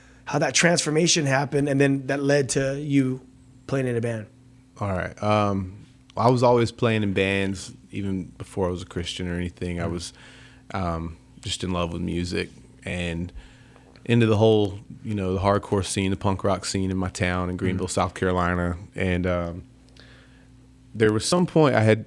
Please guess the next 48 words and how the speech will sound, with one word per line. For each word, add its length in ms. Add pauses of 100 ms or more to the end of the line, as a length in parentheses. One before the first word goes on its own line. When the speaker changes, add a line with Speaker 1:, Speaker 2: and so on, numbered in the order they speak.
Speaker 2:
I 80
had 140
a 40
few 200
friends 320
that 100
were 60
Christians, 600
and 120
I 80
grew 260
up 140
in 80
the 80
South 460
where 120
everybody 440
thinks 260
they're 100
Christian 440
just 160
because 480 (440)
the, 100
it's 180
the 80
Bible 340
Belt. 260
Everybody 380
goes 280
to 80
church, 420
and 240
Speaker 1:
Mm. 40
Speaker 2:
it's, 160
everybody 400
has 200
all 80
the 160
answers. 440
We 120
all 180
know 220
about, 340 (360)
you 100
know, 300 (260)
Noah's 360
Ark, 440
and 260